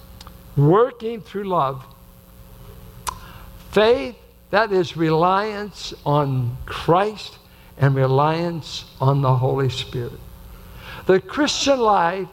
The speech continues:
is a total life of dependence. Uh, okay, God tells you commandments. I know some people that love the commandments, commandments, commandments, commandments. My problem isn't the commandments. My problem is doing them.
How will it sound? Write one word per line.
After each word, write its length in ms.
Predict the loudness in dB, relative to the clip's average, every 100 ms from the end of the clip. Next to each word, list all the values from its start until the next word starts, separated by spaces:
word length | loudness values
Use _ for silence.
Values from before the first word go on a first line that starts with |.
| 2
is 240 | 4 4
a 100 | 0
total 560 | -2 0 2 4 4 4
life 460 | 2 2 0 -2 -6 -4
of 340 | 0 2 0 -2
dependence. 920 | -2 -2 -2 -2 -2 -8 -14 -18 -18 -20 -20 -20 -20 -20 -20 -16 -14 -2
Uh, 260 | 2 2 -2 -10 -2
okay, 460 | -2 0 -2 -2 -6 -16 0
God 280 | 2 2 -2
tells 300 | -2 0 -2
you 80 |
commandments. 600 | -4 -2 0 2 0 -2 -8 -14 0
I 80 | 2
know 120 | 2
some 220 | -2 -2
people 220 | 2 2
that 60 | 4
love 180 | 4 0
the 80 | 0
commandments, 500 | 0 2 0 -2 -2
commandments, 420 | 0 2 2 0
commandments, 440 | 2 2 2 2
commandments. 360 | 0 2 0 -2 0
My 140 | 2 2
problem 480 | 2 0 2 -6 0
isn't 460 | 2 2 0 -10 -10
the 100 | -2
commandments. 720 | 0 2 2 2 -2 -10 -10
My 180 | 2 2
problem 460 | 2 0 0 -2 -4
is 100 | 0
doing 380 | 4 4 4
them. 160 | -2 -6